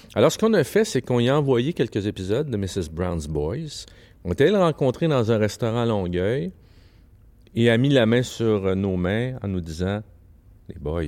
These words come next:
je veux faire ça. Je veux faire ça. » Mais il dit, « Comment on fait ça ? »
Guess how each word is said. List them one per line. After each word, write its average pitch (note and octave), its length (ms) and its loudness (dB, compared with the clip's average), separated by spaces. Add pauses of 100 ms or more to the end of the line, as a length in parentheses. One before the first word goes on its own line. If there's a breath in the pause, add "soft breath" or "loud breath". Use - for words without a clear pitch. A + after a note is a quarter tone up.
(1080)
je E2 220 -4
veux F2 80 -2
faire C#2+ 240 -4
ça. F2 320 -6 (500)
Je F2 160 -4
veux E2+ 560 0
faire C2+ 320 -8
ça. » F#2+ 340 -2 (220 loud breath)
Mais F#2+ 80 -2
il D#2+ 60 -4
dit, « - 120 -14
Comment G2+ 520 0
on - 20 -6
fait - 180 -6
ça ? » G2 300 -4